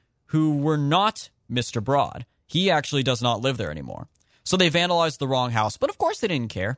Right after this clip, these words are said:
They, they didn't care at all. They vandalized the wrong house. And another article, I'm, we're actually not going to post this link in the description of our video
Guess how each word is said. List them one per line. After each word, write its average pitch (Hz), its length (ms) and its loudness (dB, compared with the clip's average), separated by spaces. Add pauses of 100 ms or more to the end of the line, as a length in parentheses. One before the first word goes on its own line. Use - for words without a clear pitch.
(140)
They, 185 140 2
they 180 120 2
didn't 156 180 -4
care 117 120 -2
at 92 60 -4
all. 107 120 -2
They 131 100 -2
vandalized 107 360 -4
the 95 80 -10
wrong 87 160 -8
house. 82 320 -6 (1200)
And 143 100 2
another 151 260 2
article, 113 400 0
I'm, 143 180 2
we're 170 180 0
actually 202 300 0
not 131 360 -2
going 127 160 -2
to 120 60 -2
post 113 260 -2
this - 180 -4
link 104 220 -4
in 92 40 -6
the 87 80 -2
description 85 300 -6
of 82 80 -4
our 71 120 -2
video 73 340 -6